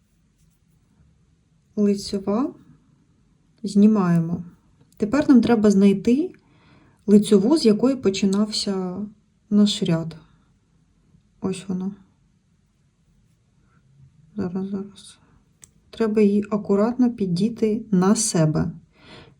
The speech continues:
От бачите, якщо придивитись, із неї вже виходить ниточка.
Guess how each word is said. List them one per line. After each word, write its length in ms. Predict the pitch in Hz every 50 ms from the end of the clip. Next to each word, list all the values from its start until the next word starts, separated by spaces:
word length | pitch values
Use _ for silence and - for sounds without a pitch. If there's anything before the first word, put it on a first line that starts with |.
| _ _ _ _
От 140 | - 190 170
бачите, 460 | 170 180 247 302 294 - - - 202
якщо 360 | 180 180 175 175 - - 220
придивитись, 800 | 214 - 214 196 190 190 185 240 302 311 - 240 202 - - - _ -
із 140 | 196 185 180
неї 240 | 202 233 247 247 226
вже 300 | 202 190 - 208 202 190
виходить 580 | 180 185 175 - - 220 214 214 208 208 -
ниточка. 640 | 202 196 190 - - 175 175 - - - 185 185